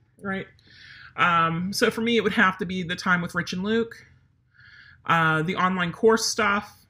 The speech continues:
because I think that's super important, uh, the health, you know, especially with the, um, the pre-cancer stuff. Um, for me, it's my health, and that would be the gym and the eliminating sugar,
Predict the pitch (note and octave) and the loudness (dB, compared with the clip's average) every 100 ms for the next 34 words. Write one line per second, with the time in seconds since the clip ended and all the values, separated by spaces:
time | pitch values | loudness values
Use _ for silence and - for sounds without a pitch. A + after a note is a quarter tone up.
0 | - F#3 G3 F3+ G3 F3 F3 - - E3+ | -10 -6 -4 -2 -2 -2 -2 -2 -4 -4
1 | F#3 F3 E3+ F3 D#3+ F#3 - _ - - | -4 -6 -4 -6 -4 -6 -8 _ -20 -20
2 | - _ _ E3+ F3+ F3 E3+ D#3+ D#3+ D#3 | -20 _ _ 0 2 0 0 0 -2 -4
3 | - - - - - F3+ F3+ G#3 A#3 - | -6 -16 -20 -14 -4 0 4 4 4 0
4 | - _ _ - G3+ G3 F#3+ - F3+ - | -10 _ _ -6 0 0 0 0 -2 -2
5 | G3 F3+ F#3 - F3+ F3 E3+ D#3 D#3 D#3 | -4 -4 -8 -8 -6 -2 -2 -2 -4 -6
6 | E3 - F3+ F#3 G3 - F#3+ G3 G#3 - | -6 -4 -4 -4 -6 -4 -2 -2 -4 -12
7 | - - - - - - E3 D3+ - - | -20 -20 -20 -20 -12 -4 -2 -2 -6 -12
8 | - G3 F#3 F#3 F#3+ D#3+ F3 F3 F3+ F3 | -6 -2 -2 -2 -2 0 0 0 -2 -4
9 | - D#3 D#3+ D#3+ D3+ F3 E3 D#3+ E3 D#3+ | -4 -6 -6 -6 -4 -4 -4 -4 -6 -4
10 | D3+ D3+ D#3 - F3 F#3 G3 | -4 -6 -6 -6 -2 -2 -4